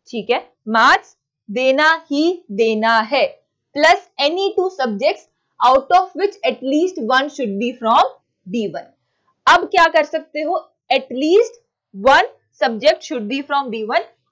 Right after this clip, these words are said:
आपको देखो एक language देनी है, मैथ्स देना है, but यहाँ पे further क्या होगा, कोई भी दो subject ले सकते हो, एक बी वन में से होना चाहिए, दूसरा बी टू में से भी ले सकते हो, बी वन में से भी ले सकते हो।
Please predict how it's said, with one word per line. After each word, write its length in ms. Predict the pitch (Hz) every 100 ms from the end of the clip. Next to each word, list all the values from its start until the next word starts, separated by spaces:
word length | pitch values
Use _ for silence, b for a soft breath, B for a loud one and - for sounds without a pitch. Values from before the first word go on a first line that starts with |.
| 233
आपको 300 | 254 254 311
देखो 200 | 262 320
एक 260 | - 277
language 380 | 262 214 196 247
देनी 280 | 226 262 262
है, 120 | 294 - _ -
मैथ्स 300 | 226 240 240
देना 240 | 202 180 175
है, 120 | 190 _ _ _ -
but 220 | 208 220
यहाँ 260 | 269 240 247
पे 120 | 339
further 380 | 311 269 302 320
क्या 140 | 302
होगा, 220 | 262 294
कोई 180 | 320 277
भी 120 | 254 294
दो 180 | 262 -
subject 360 | 269 247 294
ले 140 | 262 226
सकते 300 | 240 - 294
हो, 100 | 381 - _ _ -
एक 240 | 330 427 320
बी 180 | 294 302
वन 160 | 311
में 100 | 269 233
से 120 | 254
होना 220 | 196 180
चाहिए, 300 | 175 170 170 _ -
दूसरा 340 | 202 269 311 339
बी 160 | 285 240
टू 100 | 277
में 160 | 302
से 100 | 320
भी 80 | 320
ले 140 | 320 330
सकते 240 | 392 453
हो, 80 | 523
बी 100 | 269
वन 140 | 202 175
में 100 | 175
से 120 | 190
भी 80 | 180
ले 100 | 180
सकते 280 | 180 _
हो। 80 | 185